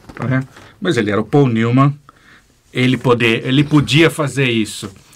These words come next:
E, e dentro disso eu queria te perguntar, qual que é o espaço criativo de um ator? Onde que você... Porque você, você gosta de pôr caco ou você não gosta de pôr caco?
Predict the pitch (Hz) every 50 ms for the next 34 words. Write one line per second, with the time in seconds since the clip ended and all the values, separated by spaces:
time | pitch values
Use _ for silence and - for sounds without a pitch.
0 | - - - - - - - _ _ _ - - _ 165 160 190 214 226 220 -
1 | 196 170 180 208 233 233 - 208 202 156 196 208 208 240 - - 208 208 202 -
2 | 220 214 - - 175 156 147 - 240 277 277 - 359 294 240 - - - - 190
3 | 185 185 - 185 - - 170 170 151 143 - - - 170 160 131 131 127 120 117
4 | 127 123 117 113 110 - - 139 120 110 104 - - - - _ _ - - _
5 | _ - - - - - _ _ _ _ _ _ _ _ - - - - 156 180
6 | 202 185 185 170 - 185 156 151 156 139 143 - - 160 156 156 156 143 143 -
7 | - - _ - _ _ _ - 147 - 180 165 156 - 185 180 175 180 - -
8 | 165 143 160 180 175 170 - 147 127 117 - 131 120 117 - 160 160 160 147 151
9 | - 135 - - 135 113 - - 127 123 117 113 113 113 110 - - 123 110 -
10 | - 117 110 101 - - - - -